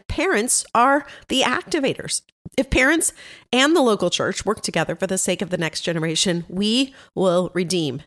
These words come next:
Gen Zs and Alphas. But a price has to be paid, and many parents have been unaware or unwilling to take that step. There's been a great exchange that's taken place for the hearts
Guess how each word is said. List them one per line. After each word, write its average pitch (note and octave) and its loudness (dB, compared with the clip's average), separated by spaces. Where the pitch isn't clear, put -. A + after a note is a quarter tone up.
Gen F3 0
Zs C#3+ -6
and D#3 -2
Alphas. - -6
But B3+ 4
a - -6
price D#4 -2
has G#3+ 0
to G#3 -6
be A3 -4
paid, C4 -6
and D3+ -6
many A#3+ 2
parents F4+ 2
have A3 2
been F#3+ 2
unaware F#3+ 0
or F#3 0
unwilling G3 0
to - -12
take E3+ -6
that - -6
step. - -4
There's A#3 2
been B3 2
a A#3 0
great A3 -2
exchange D#3+ -4
that's - -8
taken D#3+ -6
place - -6
for E3+ -8
the D3+ -6
hearts - -4